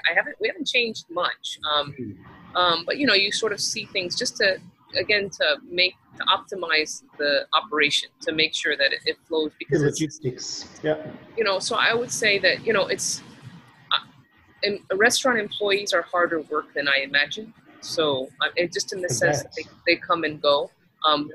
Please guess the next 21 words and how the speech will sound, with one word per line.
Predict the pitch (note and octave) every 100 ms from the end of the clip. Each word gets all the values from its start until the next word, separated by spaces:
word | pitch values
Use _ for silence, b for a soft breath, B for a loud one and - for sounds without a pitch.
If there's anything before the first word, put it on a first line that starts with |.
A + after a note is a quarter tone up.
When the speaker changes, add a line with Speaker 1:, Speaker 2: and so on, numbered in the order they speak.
| -
Speaker 1:
I | D#3+
was | D#3+ D#3+ -
coming, | F3 E3+ -
I |
came | - F#3
from | F3 E3
the | C#3+
world | C#3 C#3
of | C3 - _ -
professionals. | - D3+ D#3+ - E3+ E3 F3+ - _
Professionals, | F#3+ - G#3+ - G#3 E3+ F#3
not | F#3
necessarily | F#3+ - F#3 D#3+
'cause | _ -
they | D3
have | D#3+
degrees | D3 - D#3+ D#3
and | C#3
wear | C3+
suits, | - - A3+ F3 -
but | -